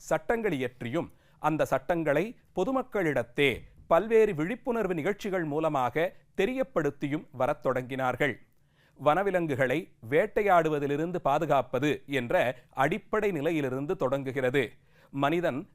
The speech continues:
தன்னுடைய சமுதாய வாழ்க்கையை வேட்டையாடித் தொடங்கினான் என்பது நீண்ட நெடிய வரலாறு. ஆயினும் அதிலிருந்து மாறி மாறி வந்து பல்வேறு நாடுகளிலும்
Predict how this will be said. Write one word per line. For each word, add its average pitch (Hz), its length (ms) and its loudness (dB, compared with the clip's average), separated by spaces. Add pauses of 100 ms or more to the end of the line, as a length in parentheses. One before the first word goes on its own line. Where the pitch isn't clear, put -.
தன்னுடைய 165 640 2
சமுதாய 202 580 -2
வாழ்க்கையை 143 760 -2 (180)
வேட்டையாடித் 175 720 2
தொடங்கினான் 151 720 0
என்பது 131 560 -2
நீண்ட 185 420 -4
நெடிய 151 320 -4
வரலாறு. 127 600 2 (480)
ஆயினும் 156 580 2
அதிலிருந்து 165 600 0
மாறி 165 320 2
மாறி 165 300 0
வந்து 127 440 -4 (240)
பல்வேறு 202 460 2
நாடுகளிலும் 151 680 0